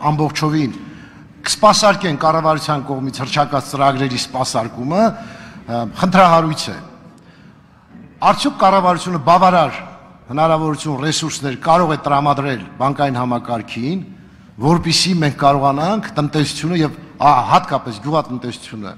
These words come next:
սպասարկել այն ծավալով, որ ծավալով անհրաժեշտ է գյուղատնտեսության մակարդակը բարձրացնել, դեռ մեկ աստիճան էլ բարձր, քան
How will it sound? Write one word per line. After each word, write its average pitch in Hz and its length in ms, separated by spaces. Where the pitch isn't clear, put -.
սպասարկել 151 680
այն 151 120
ծավալով, 175 600
որ 160 260
ծավալով 156 520
անհրաժեշտ 147 600
է 208 80
գյուղատնտեսության 147 800
մակարդակը 139 520
բարձրացնել, 143 760
դեռ 151 200
մեկ 170 280
աստիճան 143 440
էլ 123 80
բարձր, 156 540
քան 160 300